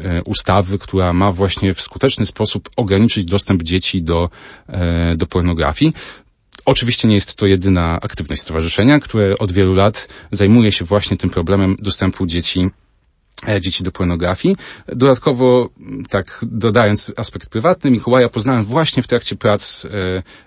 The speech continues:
nad, e, tym projektem ustawy, gdzie, e, zostaliśmy jako panoptykon zaproszeni do konsultacji tych, e, tych, e, tych rozwiązań.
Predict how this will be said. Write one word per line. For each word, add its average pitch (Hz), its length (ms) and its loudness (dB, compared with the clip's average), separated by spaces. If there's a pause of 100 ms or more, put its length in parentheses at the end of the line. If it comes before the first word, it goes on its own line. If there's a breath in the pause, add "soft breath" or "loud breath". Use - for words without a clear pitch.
nad, - 560 -4 (200)
e, 87 40 -4
tym 92 220 -4
projektem 92 420 -4
ustawy, 117 440 -2
gdzie, 92 480 -4
e, 87 200 -6
zostaliśmy 92 480 -4
jako 82 160 -8
panoptykon 92 640 -4 (480 loud breath)
zaproszeni 98 800 0
do 85 400 -6
konsultacji 117 600 -2
tych, - 160 -16 (140)
e, 98 200 -4
tych, - 500 -10 (320)
e, 80 60 -12
tych - 180 -8
rozwiązań. 147 480 0